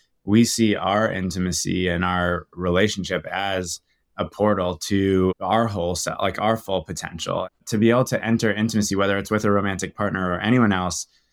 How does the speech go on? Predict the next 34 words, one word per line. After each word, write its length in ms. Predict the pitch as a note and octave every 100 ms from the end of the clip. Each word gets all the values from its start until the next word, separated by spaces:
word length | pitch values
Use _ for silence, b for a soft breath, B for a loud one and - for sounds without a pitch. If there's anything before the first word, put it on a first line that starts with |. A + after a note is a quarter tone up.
| _ _ -
where 220 | G#2+ G2+
we 200 | G2+ G2+
can 460 | G#2+ G2 F#2+ F#2 - _ _ _ - -
offer 380 | G#2 C3+ B2+
that 260 | G#2 F#2 F#2+
gift 320 | G#2+ A2+ -
of 140 | G2 F2+
seeing 420 | - A2+ A#2+ A2+
one 140 | G2
another 280 | F#2+ F#2+ F#2+
and 140 | F#2
reflecting, 720 | F#2 F2 G2 G2+ - F#2+ F#2+ E2+ _ _ _ _ _
connecting 580 | - G#2+ A2+ - G2 F#2+
and 80 | F#2
holding 480 | - A2 A#2+ G#2 F#2+
one 140 | F#2+
another 260 | F#2 F2+ F#2
in 100 | F2+
that 180 | F2
way, 360 | G2+ G#2 G2 E2+ _ _
it 240 | - A#2 -
can, 280 | A2+ G#2 G2+
for 100 | G2
anyone, 520 | G#2+ A2 F#2+ F#2+ E2+ _ _ _ -
unlock 400 | A2 A#2 A2+ A2+
a 60 |
different 460 | G#2 G#2 A2 A#2+ A2
level 340 | G#2 G#2 G#2+
of 300 | G2 F#2 F#2 E2 _ _ _
comfort 440 | - A#2 A#2 G#2+ -
or 360 | G#2 G2 F2 - _ _ _ _ _
knowing 380 | F#2+ A2 C#3+ G#2+
of 100 | F2
ourselves. 500 | F2 F2 F2+ F#2 F2+